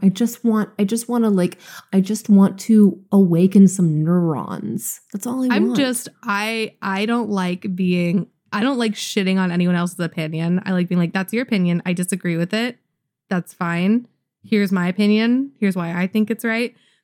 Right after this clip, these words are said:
Speaker 2: But you're just very, like, like when we were talking about stealthing, and you're just like, "Uh-uh, it's not rape." And I'm like, "I think it is." And you're like,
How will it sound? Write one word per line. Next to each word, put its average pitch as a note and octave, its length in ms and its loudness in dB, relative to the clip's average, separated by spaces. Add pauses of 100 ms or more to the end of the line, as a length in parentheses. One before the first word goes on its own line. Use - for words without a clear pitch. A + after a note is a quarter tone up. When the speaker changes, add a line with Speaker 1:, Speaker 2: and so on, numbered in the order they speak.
(120)
Speaker 2:
But G#3 120 0
you're G#3 180 2
just G#3 200 -2
very, F3+ 200 -2
like, F3+ 200 -8
like G#3+ 180 0
when G#3+ 120 4
we A3 60 6
were G#3 60 2
talking G#3 180 0
about F3+ 120 -4
stealthing, F3+ 640 -2 (400)
and G3 100 6
you're F#3 80 6
just F#3 180 0
like, F3 280 -4 (100)
"Uh-uh, G#3 380 -2
it's G#3 180 0
not F#3 300 4
rape." E3 240 -6
And G3 100 2
I'm G3+ 80 0
like, G3+ 160 0
"I A#3 80 -2
think B3+ 220 -2
it C#4 80 0
is." G#3+ 140 -2
And F#3+ 80 0
you're F#3 100 2
like, F#3 200 -4